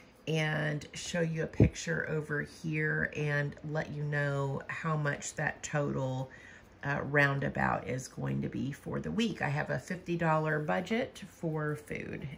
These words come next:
and household supplies, um, for Walmart. And then, uh,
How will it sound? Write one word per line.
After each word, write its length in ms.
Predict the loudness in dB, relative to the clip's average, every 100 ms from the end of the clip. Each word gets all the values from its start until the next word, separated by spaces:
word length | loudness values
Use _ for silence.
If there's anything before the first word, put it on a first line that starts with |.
| -6
and 760 | -4 -2 -2 -2 -2 -4 -6 -12 -16 -20 -20 -20 -20 -20 -6
household 520 | -4 -4 -4 -4 -4
supplies, 1040 | -8 -10 -8 -6 -6 -6 -4 0 0 0 -4
um, 600 | -6 -6 -8 -6 -6 -8 -12 -20 -20 -20 -20 -18
for 140 | -8 -4
Walmart. 560 | -4 -4 -6 -8 -10 -12 -20 -20 -20 -20 -20 -20 -20 -20 -20 -20 -20 -20 -20 -20 -20 -20 -20 -12
And 300 | -6 -2 -2 -2
then, 540 | 0 2 0 0 -2 -8 -12 -8
uh, 200 | -6